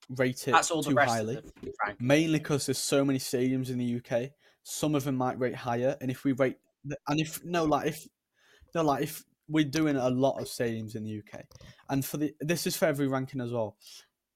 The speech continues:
Speaker 1: There's a bunch of different stadiums in the U K, and if we go somewhere that's got better accessibility than Bramall Lane,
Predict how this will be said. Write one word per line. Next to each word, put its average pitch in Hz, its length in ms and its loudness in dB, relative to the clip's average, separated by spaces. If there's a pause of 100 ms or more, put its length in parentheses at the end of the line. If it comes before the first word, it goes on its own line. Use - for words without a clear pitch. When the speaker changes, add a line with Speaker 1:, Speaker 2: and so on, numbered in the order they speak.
(120)
Speaker 1:
There's 139 220 4
a 139 120 4
bunch 165 360 -2
of 156 60 -4
different 156 260 -4
stadiums 113 760 0
in 127 140 -4
the 113 80 -2
U 110 100 -6
K, 104 240 -6 (480)
and 151 80 2
if 147 160 2
we 165 80 0
go 151 180 6
somewhere 147 320 0
that's 120 140 -6
got - 180 -4
better 120 200 2
accessibility 120 680 -2
than 117 160 -4
Bramall 113 240 0
Lane, 113 340 -2